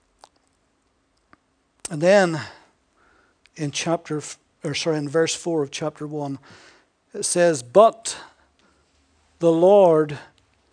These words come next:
sent a great wind on the sea, and there was a mighty tempest on the sea, so that the ship was about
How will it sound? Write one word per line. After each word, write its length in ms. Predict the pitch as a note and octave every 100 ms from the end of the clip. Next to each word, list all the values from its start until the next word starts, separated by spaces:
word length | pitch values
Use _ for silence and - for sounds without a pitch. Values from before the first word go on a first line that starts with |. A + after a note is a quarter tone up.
| _ _ -
sent 800 | - - F3+ C#3+ - - - - _ _ _ _ _ _ _ _ _ _
a 100 | C#3+
great 440 | C3+ D#3 E3+ F3+ -
wind 580 | B2+ E3 F3+ E3 C3+ - -
on 140 | D3
the 100 | C3+
sea, 520 | - - F3 C3+ A2+ _ _ _ _ _ _ _ _
and 140 | D3 D3
there 160 | E3+
was 160 | E3+ D#3
a 100 | D#3+
mighty 640 | D#3 D#3 G3 A3+ - G3+
tempest 680 | - - F3 - D3 - -
on 100 | C3+
the 120 | C3+
sea, 460 | - - C3 A2+ _ _ _ _ _ _ _ _
so 240 | - - E3+
that 160 | D#3+
the 100 | D#3+
ship 340 | C3 - F3+ -
was 160 | F3+
about 500 | D3+ - D#3 C#3 -